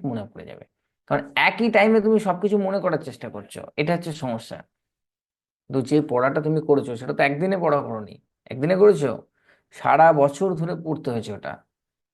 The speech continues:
তাহলে সেই সারা বছরে এতটা সিলেবাসকে পড়েছো, সেটা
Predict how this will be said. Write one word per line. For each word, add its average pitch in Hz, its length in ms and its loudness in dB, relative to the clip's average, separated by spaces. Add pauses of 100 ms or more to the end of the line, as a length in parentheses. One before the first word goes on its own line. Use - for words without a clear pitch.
তাহলে 120 220 -6
সেই 143 120 0 (100)
সারা 131 260 2 (140)
বছরে 127 320 -2 (140)
এতটা 135 260 -4 (120)
সিলেবাসকে 143 580 -2 (100)
পড়েছো, 120 360 -6 (640)
সেটা 147 220 2